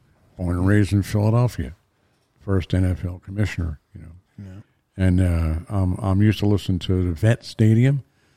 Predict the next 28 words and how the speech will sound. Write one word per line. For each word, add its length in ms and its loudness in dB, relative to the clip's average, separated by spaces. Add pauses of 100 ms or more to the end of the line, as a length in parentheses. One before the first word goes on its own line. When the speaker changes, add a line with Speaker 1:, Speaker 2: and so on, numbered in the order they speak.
(140)
Speaker 1:
That's 260 -4
where 80 -2
the 80 0
Eagles 320 -2
won 240 -2
their 80 -2
championship 680 -2
in 120 -4
nineteen 420 -6
sixty. 640 -4 (840)
Uh, 380 2 (640)
they 100 -2
won 260 2
their 120 2
championship 800 0
in 220 -8
nineteen 720 0 (520)
forty-eight 1000 0
at 140 -8
Shibe 600 -2
Park, 460 -6 (340)
Speaker 2:
Mm. 280 -12 (280)
Speaker 1:
which 240 -6
was 200 -4 (120)
before 480 -2
Connie 320 2
Mack 240 2
Stadium. 600 0